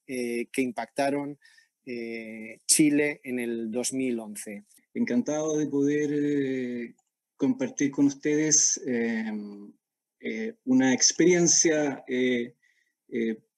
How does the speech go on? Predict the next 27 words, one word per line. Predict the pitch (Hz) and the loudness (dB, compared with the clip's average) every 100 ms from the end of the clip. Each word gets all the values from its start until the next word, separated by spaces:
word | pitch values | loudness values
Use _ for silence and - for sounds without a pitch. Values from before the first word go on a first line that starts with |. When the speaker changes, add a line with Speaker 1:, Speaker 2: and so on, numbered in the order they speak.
| _ | _
Speaker 2:
profesional | - - 127 143 214 156 156 | -4 -2 2 4 4 2 0
y | 139 | -2
personal, | 135 - 139 139 147 170 175 | -2 0 2 4 4 2 -2
eh, | 151 123 123 117 117 117 113 | -4 -2 -2 0 0 -2 0
que | 127 | 2
me | 127 | 2
correspondió | 123 113 - 120 117 127 127 131 127 123 | 0 -4 -2 0 2 2 2 0 -2 -4
asumir, | 117 - 117 127 127 | -6 -4 -2 0 0
eh, | 131 127 120 113 104 - | 0 0 0 -2 -4 -8
después | 110 110 _ 127 123 - | -10 -10 _ -4 -4 -4
del | 127 117 113 | -2 -2 -2
veintisiete | 113 117 - - 143 139 | -2 -2 0 0 0 2
de | 143 | 0
febrero | 123 120 127 147 143 139 135 - - - - _ _ | 0 -2 0 2 2 0 -2 -16 -20 -20 -20 _ _
del | - 123 120 | -12 -6 -2
año | 123 127 127 127 120 113 | 2 2 2 0 0 -4
dos | 117 98 | -6 0
mil | 120 131 | 2 2
diez | 123 139 156 - - | 2 2 4 2 0
con | - 135 | -2 0
el | 135 127 120 113 117 - - | 2 2 0 -2 -4 -6 -10
terremoto | - 139 139 147 160 180 170 - | -4 0 2 2 2 0 0 0
y | 143 | -4
posterior | 139 - 143 | -4 -4 -2
tsunami, | 143 147 143 151 165 170 143 - | 0 2 2 2 2 0 -4 -8
eh, | 127 117 110 107 101 98 - | -8 -6 -4 -6 -8 -10 -14
que, | - 107 101 101 98 92 | -10 -6 -4 -2 -4 -6